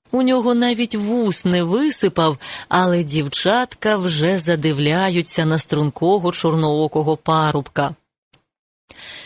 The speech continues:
Максим мусив пасти коні.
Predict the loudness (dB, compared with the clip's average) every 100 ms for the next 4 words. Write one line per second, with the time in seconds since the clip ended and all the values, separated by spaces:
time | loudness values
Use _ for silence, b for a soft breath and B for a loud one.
0 | B B 0 0 2 2 4 2 2 0
1 | 0 0 0 0 -2 -4 -2 0 2 2
2 | 0 -2